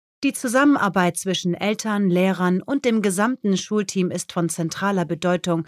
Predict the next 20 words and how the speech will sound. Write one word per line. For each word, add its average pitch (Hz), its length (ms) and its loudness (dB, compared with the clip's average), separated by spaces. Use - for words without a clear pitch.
um 247 200 0
Kindern 285 380 2
mit 233 180 0
A 240 100 2
D 233 160 2
H 214 180 2
S 254 200 -4
die 226 120 0
notwendige 202 640 2
Unterstützung 185 600 -4
zu 156 160 -6
bieten. 156 400 -4
Regelmäßige 220 760 2
Gespräche 180 720 -2
und 269 200 -6
ein 254 140 -2
offener 247 520 0
Austausch 240 500 -4
sorgen 196 380 0
dafür, 180 420 0